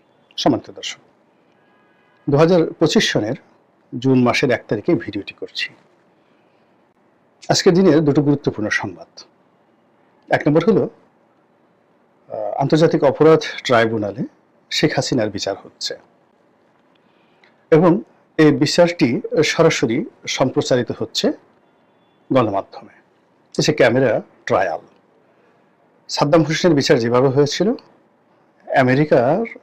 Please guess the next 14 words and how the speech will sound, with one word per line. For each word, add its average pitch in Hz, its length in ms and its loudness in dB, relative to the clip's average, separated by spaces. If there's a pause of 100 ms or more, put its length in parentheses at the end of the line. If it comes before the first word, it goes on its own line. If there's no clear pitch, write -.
(140)
বুদ্ধিতে 120 480 -2
পরামর্শে 110 580 -2 (840)
পুরো 170 320 6
বিচার 165 280 2
ব্যবস্থাটা, 139 720 2 (360)
মানে, 107 280 -16 (200)
তারা 120 180 2
ট্রান্সপারেন্সির 151 920 0 (640)
কথা - 240 -4
বলে 113 300 -2 (920)
মিডিয়াতে 143 320 4
তারা 101 180 -2
দিয়ে 95 180 -12
দিয়েছিল। 98 420 -12